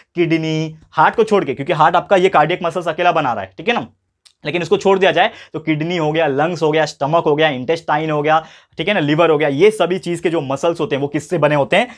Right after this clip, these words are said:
ये टाइप के मसल्स, यानी कि स्मूथ मसल से बने होते हैं। और again, ये जो टाइप के मसल्स का जो मूवमेंट होता है वो इनवॉलंटरी होता है, यानी कि हम लोग इसको कंट्रोल नहीं कर सकते, क्योंकि obviously आप बोलो किडनी क्या करता है? एक्सक्रीशन का काम करता है, यानी कि आप जो भी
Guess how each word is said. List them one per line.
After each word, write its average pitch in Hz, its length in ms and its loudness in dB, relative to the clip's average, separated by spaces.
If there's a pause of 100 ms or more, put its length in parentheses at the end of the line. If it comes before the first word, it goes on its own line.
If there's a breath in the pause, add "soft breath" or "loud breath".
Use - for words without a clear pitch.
(120 loud breath)
ये 156 140 2
टाइप 147 240 2
के 151 80 -4
मसल्स, 147 360 -4
यानी 131 160 -4
कि 185 100 -6
स्मूथ 147 380 -6
मसल 135 280 0
से 156 140 -4
बने 127 200 -2
होते 131 240 0
हैं। 254 100 0 (220 loud breath)
और 131 100 0
again, 160 280 2 (240 soft breath)
ये 156 240 2
जो 185 100 2
टाइप 160 240 0
के 175 100 -2
मसल्स 151 340 -2
का 160 100 -2
जो 147 140 -2
मूवमेंट 147 340 -4
होता 156 240 2
है 160 140 2
वो 165 320 0
इनवॉलंटरी 160 600 2
होता 143 200 2
है, 135 60 2
यानी 135 160 -2
कि 160 100 0
हम 135 180 0
लोग 160 160 2
इसको 202 180 -2
कंट्रोल 147 340 -4
नहीं 156 200 0
कर 196 160 2
सकते, 151 300 -2
क्योंकि 151 220 -2
obviously 165 340 2
आप 175 100 6
बोलो 165 200 2
किडनी 170 520 -6
क्या 196 120 2
करता 180 280 0
है? 202 180 0
एक्सक्रीशन 175 560 -4
का 180 80 0
काम 147 220 0
करता 131 200 -2
है, 131 60 0
यानी 139 140 0
कि 156 100 0
आप 143 140 4
जो 135 140 -2
भी 165 120 -2